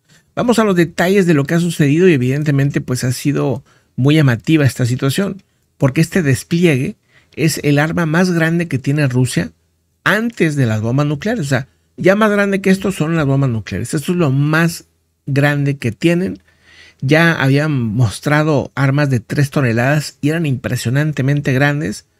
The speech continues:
Bueno, esta no es de tres, esta es de nueve toneladas, imagínense ustedes. Bueno,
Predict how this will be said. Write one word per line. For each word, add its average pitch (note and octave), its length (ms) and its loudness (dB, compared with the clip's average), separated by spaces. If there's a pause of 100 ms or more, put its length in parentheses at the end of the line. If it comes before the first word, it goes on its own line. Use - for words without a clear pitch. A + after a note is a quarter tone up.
(320)
Bueno, A2 220 -2
esta C#3+ 260 0
no B2+ 80 0
es C3 60 -2
de C#3 80 -2
tres, D3 320 -2
esta - 180 -10
es C#3 40 -6
de C3+ 100 0
nueve D3+ 400 2
toneladas, E3 520 -4
imagínense C3+ 520 -4
ustedes. - 380 -14 (560)
Bueno, - 240 -10